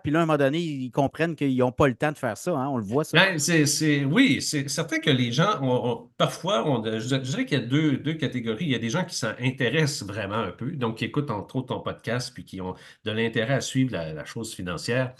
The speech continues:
Speaker 2: Euh, mais la très grande partie n'ont pas vraiment le temps, pas l'intérêt.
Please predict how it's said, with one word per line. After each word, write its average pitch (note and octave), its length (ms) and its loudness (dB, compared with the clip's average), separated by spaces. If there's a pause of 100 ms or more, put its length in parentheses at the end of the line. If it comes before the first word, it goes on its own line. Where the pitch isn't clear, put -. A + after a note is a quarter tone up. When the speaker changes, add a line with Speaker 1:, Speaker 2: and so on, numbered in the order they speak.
(300)
Speaker 2:
Euh, A2 200 -2
mais C3 80 6
la C3+ 120 8
très D3+ 200 4
grande D#3+ 180 6
partie - 380 -2
n'ont G#2 160 -2
pas A2+ 160 0
vraiment G2+ 280 -4
le F2+ 140 -6
temps, A#2+ 300 -2
pas C3 120 0
l'intérêt. A2 600 -2